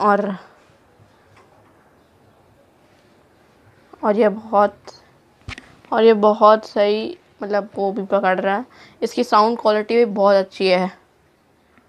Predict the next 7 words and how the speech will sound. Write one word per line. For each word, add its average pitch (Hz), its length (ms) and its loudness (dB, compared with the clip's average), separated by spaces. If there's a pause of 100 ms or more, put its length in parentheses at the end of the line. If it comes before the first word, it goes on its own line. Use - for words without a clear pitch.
(360)
इसकी 233 220 -4
साउंड 220 280 0
क्वालिटी 226 360 -2
भी 233 100 0 (200)
बहुत 180 280 0
अच्छी - 280 -10
है। 165 200 -6